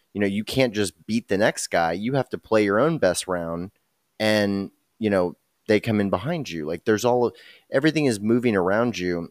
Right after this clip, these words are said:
And even with the show and the software that we use and the production, we can't control every aspect,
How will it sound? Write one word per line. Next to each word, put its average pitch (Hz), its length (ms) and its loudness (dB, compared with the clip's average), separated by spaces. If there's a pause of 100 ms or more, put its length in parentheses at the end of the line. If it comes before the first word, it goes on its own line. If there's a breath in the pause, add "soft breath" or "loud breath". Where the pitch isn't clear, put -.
And 110 160 -2
even 117 240 0
with 101 140 -4
the 98 100 -2
show 117 320 2
and 90 200 -2
the - 60 -8
software 107 460 0
that 98 120 0
we 92 100 0
use 95 340 0
and 69 240 -10
the - 60 -20
production, 98 500 -2
we 98 100 -2
can't 135 260 -4
control 95 360 -2
every 92 260 -2
aspect, 90 640 -2